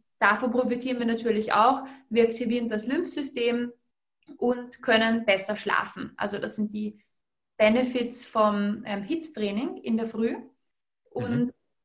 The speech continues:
Speaker 1: genau, du hast ja vorhin noch gesagt, die drei Biohacks sozusagen, also Ernährung, Bewegung und Schlaf. Im Prinzip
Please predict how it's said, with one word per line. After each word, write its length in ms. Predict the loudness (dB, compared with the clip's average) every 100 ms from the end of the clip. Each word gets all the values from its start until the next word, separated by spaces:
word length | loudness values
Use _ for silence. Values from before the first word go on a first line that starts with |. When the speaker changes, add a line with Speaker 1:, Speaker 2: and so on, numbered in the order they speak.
| 0
Speaker 1:
genau, 180 | 4 4
du 80 |
hast 120 | 2 0
ja 60 |
vorhin 200 | 2 4
noch 140 | 2 -2
gesagt, 360 | 2 2 2 -6 -18 -8
die 120 | -6
drei 400 | 2 4 4 0 -8 _
Biohacks 500 | 2 4 6 4 0
sozusagen, 540 | -8 -8 2 4 6 2
also 220 | 0 -2
Ernährung, 520 | -4 -2 0 0 0
Bewegung 440 | -2 -2 -2 -2 -4
und 120 | -4
Schlaf. 400 | 0 2 0 -4 _ _ _ _ _ _ _
Im 180 | -2 0
Prinzip 540 | 2 2 4 4 2